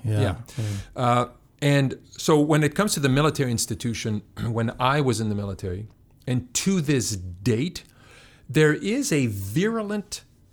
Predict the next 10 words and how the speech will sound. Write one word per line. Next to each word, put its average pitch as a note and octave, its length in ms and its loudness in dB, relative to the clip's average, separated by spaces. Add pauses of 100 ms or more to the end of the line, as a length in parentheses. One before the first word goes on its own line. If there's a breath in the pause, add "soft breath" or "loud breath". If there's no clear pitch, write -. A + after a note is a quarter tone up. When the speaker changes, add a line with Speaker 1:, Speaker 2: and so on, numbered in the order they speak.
(200)
Speaker 2:
and C#3 140 2
I C#3 120 4
think - 400 -2
it's C#3+ 200 0
the C3 140 0
same C4 460 0
thing, D#3+ 440 -4 (640 soft breath)
uh, A#2+ 300 0
from B2 400 -2
any G#3 580 -2